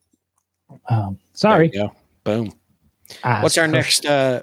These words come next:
Speaker 2: what's our next what car should?
Speaker 1: Uh, what car?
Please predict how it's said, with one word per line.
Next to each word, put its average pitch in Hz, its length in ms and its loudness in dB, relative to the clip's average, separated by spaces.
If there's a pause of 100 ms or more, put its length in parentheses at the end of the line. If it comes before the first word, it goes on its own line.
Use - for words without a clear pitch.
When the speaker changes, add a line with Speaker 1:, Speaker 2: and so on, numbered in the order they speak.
Speaker 2:
what's 135 260 -2
our 139 100 -2
next 135 280 -4
what 110 340 -4
car 104 320 -2
should? 90 640 -2 (480)
Speaker 1:
Uh, 160 720 0
what 185 240 -2 (160)
car? 170 1080 0